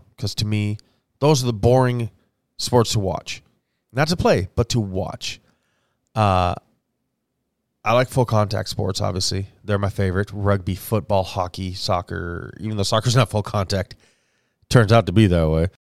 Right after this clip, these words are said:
Uh, U F C, that kind of stuff. Um, I just like sports. I like to watch them. I like to play them. I like to go them, you know, live. It's, it's fun for me. There's that.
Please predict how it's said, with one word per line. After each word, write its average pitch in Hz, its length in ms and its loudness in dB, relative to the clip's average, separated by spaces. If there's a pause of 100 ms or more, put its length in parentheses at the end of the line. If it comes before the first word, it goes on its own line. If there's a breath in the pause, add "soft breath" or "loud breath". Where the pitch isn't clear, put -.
(140)
Uh, 95 500 -2
U 120 200 6
F 101 80 4
C, 110 400 4 (260)
that 104 180 -4
kind 98 140 -4
of 90 60 -6
stuff. - 400 -8
Um, - 360 -12 (240)
I 165 80 0
just 214 140 -6
like 185 120 -4
sports. - 280 -4
I 107 60 -10
like 107 120 -6
to 110 80 -4
watch 113 260 0
them. 113 120 -6
I 98 40 -4
like 95 160 -6
to - 60 -14
play 117 240 -2
them. 113 300 -4 (1120)
I 101 80 -2
like 107 120 -2
to - 100 -10
go 117 140 4
them, 110 400 0 (200)
you 110 120 -4
know, 92 320 -2
live. 110 560 0 (240)
It's, - 380 -10 (100)
it's 104 160 -12
fun 117 240 -4
for 95 140 -14
me. - 200 -14 (440)
There's 143 240 -8
that. 117 420 -6